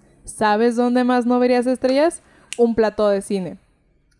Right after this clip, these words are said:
Y la contrarrespuesta es, "Los paseos por la luna se hicieron durante la mañana lunar. Colón también bajó a tierra durante el día. No se ven estrellas cuando sale el sol, ni de noche en un lugar lleno de luz, como un estadio o una zona de aterrizaje".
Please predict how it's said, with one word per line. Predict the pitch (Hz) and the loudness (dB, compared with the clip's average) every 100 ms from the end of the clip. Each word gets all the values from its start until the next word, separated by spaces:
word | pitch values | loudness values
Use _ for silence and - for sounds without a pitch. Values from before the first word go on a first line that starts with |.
| - | -6
Y | 208 196 196 202 196 | -2 0 0 -2 -2
la | 190 190 | -2 -4
contrarrespuesta | 185 190 180 175 180 208 208 202 196 | -4 -4 -2 -4 -2 0 0 0 0
es, | 180 190 | 0 -2
"Los | 185 | -4
paseos | - 196 214 214 | -2 0 0 0
por | 240 226 | 0 0
la | 208 | 0
luna | 202 202 | 0 0
se | 202 | -2
hicieron | 190 202 190 190 | -2 0 0 0
durante | 185 175 180 | 0 -2 -2
la | 180 | -2
mañana | 180 180 180 190 | 0 -2 0 2
lunar. | 202 208 196 - _ _ _ _ - | 2 2 0 -4 _ _ _ _ -2
Colón | 208 220 220 | 0 2 0
también | 226 226 220 | -2 -2 0
bajó | 208 208 214 | 0 0 0
a | 208 | 0
tierra | 214 202 196 | 0 2 2
durante | 190 185 190 196 | 0 -2 -2 0
el | 208 | 2
día. | 202 175 - _ | 0 -2 -14 _
No | 196 208 214 214 | -4 0 0 0
se | 226 | 2
ven | 208 202 | 0 0
estrellas | - 185 180 | -2 -2 -2
cuando | - 180 | -2 -2
sale | - 180 | 0 2
el | 202 | 2
sol, | - 202 208 _ _ _ | 2 0 0 _ _ _
ni | 269 311 294 | -6 0 0
de | 233 | 2
noche | 208 196 233 | 0 0 0
en | 214 | 2
un | 202 | 2
lugar | 196 196 185 | 2 2 0
lleno | 175 180 | -2 -2
de | 190 | 2
luz, | 226 226 - _ | 2 2 -2 _
como | - 196 196 196 | -2 2 2 2
un | 208 | 0
estadio | 214 214 196 196 196 | 0 0 2 2 0
o | - | 0
una | 185 185 180 | 0 0 0
zona | - 185 185 | 0 0 0
de | 180 | -2
aterrizaje". | - 185 190 - 254 202 190 | -2 -2 -2 -2 -4 -4 -12